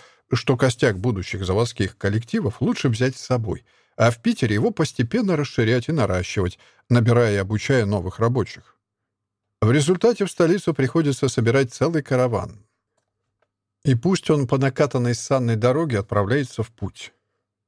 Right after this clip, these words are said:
Мы-то до Питера на почтовых всего за тридцать-тридцать пять дней доберёмся,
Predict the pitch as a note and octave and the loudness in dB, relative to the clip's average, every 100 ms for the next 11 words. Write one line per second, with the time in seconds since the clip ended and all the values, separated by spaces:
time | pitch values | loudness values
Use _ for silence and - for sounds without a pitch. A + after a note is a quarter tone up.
0 | _ _ _ _ _ - C3+ A3+ G3+ F3 | _ _ _ _ _ 2 2 2 2 0
1 | F#3+ G3 E3 C3+ B2+ A2 - E3+ F3+ B2+ | 0 0 0 2 0 -2 -2 -2 -2 -4
2 | - F3 G#3 C3 A2+ D#3 G3+ - B2+ - | -4 -2 0 0 0 -2 -2 -2 -4 -2
3 | G#3+ G3 C3+ - D3+ A#2 G2 F2 F2 F2+ | -4 -2 -2 0 0 0 -2 -2 -4 -2
4 | F2+ F2 - A2+ | -4 -6 -10 -14